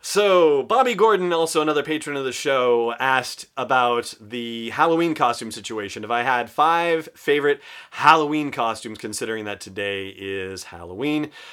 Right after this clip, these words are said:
<sighs> You know, this is a tough one, and I don't quite know how to answer <laughs> it, to be honest with you. So, um, I will think back instead to my own history. Um, you know,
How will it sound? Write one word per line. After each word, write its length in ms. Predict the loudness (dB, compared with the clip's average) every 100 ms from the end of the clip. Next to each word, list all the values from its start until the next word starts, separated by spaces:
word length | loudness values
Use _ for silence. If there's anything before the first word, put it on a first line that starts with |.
| -20 -20 -20 _
<sighs> 60 | -6 -4 -2 -4 -8 -12
You 140 | -10 -4
know, 200 | -2 -2
this 180 | -4 -4
is 80 |
a 40 | -4
tough 300 | 0 -2 -2
one, 200 | -10 -10
and 360 | -8 -6 -6
I 160 | -4 -2
don't 180 | -2 -4
quite 240 | -6 -4
know 120 | -4
how 100 | -4
to 100 | -4
answer 340 | -4 -4 -4 -2
<laughs> 200 | 0 2
it, 260 | 0 0 -8
to 120 | -8
be 180 | -4 0
honest 280 | 0 0
with 120 | -4 -6
you. 140 | -8 -10 -16 -18 -10
So, 560 | 0 4 6 4 2
um, 280 | 2 2 2 0
I 160 | 0
will 180 | 0 -2
think 500 | -6 -4 -2 -2 -2
back 360 | 2 2 0 -4
instead 800 | -6 -6 -6 -6 -2 0 -2 -6
to 300 | -8 -8 -6
my 220 | -4 -4
own 180 | -4 -6
history. 600 | -8 -10 -8 -8 -8 -6
Um, 400 | -2 0 -2 -8 -18 -20 -20 -20 _
you 140 | 2
know, 360 | 4 6 4 -2